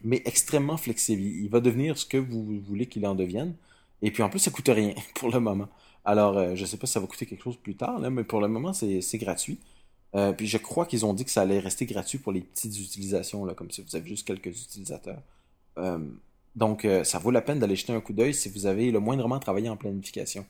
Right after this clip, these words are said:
Moi, je, je ne pensais pas travailler autant que ça en planification. Mon, mon, ce que j'aime, comme beaucoup d'entre vous, c'est écrire du code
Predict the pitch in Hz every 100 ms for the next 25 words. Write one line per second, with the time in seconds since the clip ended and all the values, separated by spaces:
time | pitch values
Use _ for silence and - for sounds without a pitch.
0 | - - - - - - 107 104 127 123
1 | 101 98 95 92 - - 107 95 98 95
2 | 101 110 - - 156 - 92 101 104 104
3 | 98 - 113 - 98 95 98 87 165 123
4 | 98 92 92 87 - - - 95 107 110
5 | 98 92 95 104 107 98 101 92 120 -
6 | 95 - - _ - 104 117 107 95 -
7 | 127 143